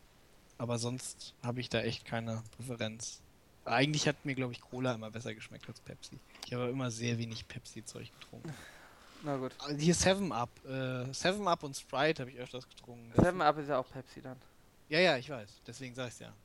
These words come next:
Speaker 1: Das ist ja auch Cola gegen Pepsi sozusagen.
Speaker 2: Ja, ja.
Speaker 1: Ähm, da fand ich Sprite eigentlich besser. Also
Speaker 2: Äh, ist ja ganz lustig, in,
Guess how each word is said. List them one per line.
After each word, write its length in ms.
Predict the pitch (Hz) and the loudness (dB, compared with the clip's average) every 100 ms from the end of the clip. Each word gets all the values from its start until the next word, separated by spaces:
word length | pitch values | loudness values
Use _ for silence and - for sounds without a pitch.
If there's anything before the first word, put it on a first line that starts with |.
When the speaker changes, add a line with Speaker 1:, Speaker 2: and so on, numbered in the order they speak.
| - - | -20 -18
Speaker 1:
Das 160 | 135 131 | -16 -12
ist 100 | 127 | -4
ja 120 | 123 | -4
auch 140 | 120 - | -4 -12
Cola 260 | 127 113 | -12 -10
gegen 200 | 110 110 | -10 -12
Pepsi 320 | 113 110 - | -14 -16 -16
sozusagen. 520 | 107 110 - 113 127 - - - - - | -18 -20 -6 2 2 2 -10 -20 -20 -10
Speaker 2:
Ja, 0 | |
ja. 100 | 123 - - - - - | -8 -8 -16 -20 -20 -16
Speaker 1:
Ähm, 220 | 113 117 | -14 -10
da 120 | 117 117 | -6 -6
fand 280 | - 147 | -6 -4
ich 280 | 127 117 - - - - - - - - | -4 -6 -12 -18 -20 -20 -20 -20 -20 -20
Sprite 540 | - - 110 107 - | -20 -14 -8 -6 -8
eigentlich 240 | - - | -12 -14
besser. 240 | - - - - - - - | -18 -20 -20 -20 -20 -20 -20
Also 140 | - 185 | -2 6
Speaker 2:
Äh, 240 | 190 208 | 8 6
ist 120 | 214 | 8
ja 320 | 359 254 180 | 12 12 10
ganz 280 | 190 220 196 | 6 2 4
lustig, 540 | 220 254 - 285 233 190 | 4 4 2 -4 -2 -2
in, 320 | 226 226 | -2 -2